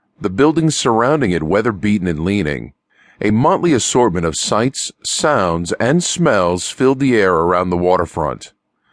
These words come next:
The heady salt breeze mixed with the steaminess of the thick jungle on the slopes above,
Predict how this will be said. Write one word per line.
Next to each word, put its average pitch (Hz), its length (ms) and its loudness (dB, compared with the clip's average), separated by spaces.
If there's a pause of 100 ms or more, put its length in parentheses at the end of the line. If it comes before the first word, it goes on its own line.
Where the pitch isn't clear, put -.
(440)
The 87 140 -2
heady 113 320 2
salt 123 460 0
breeze 95 440 2
mixed 107 440 0
with 147 100 0
the 95 100 0
steaminess 151 600 0
of 90 100 0
the 87 120 0
thick 127 280 -4
jungle 123 460 0
on 82 140 -2
the 85 80 -2
slopes - 440 -2
above, 95 480 0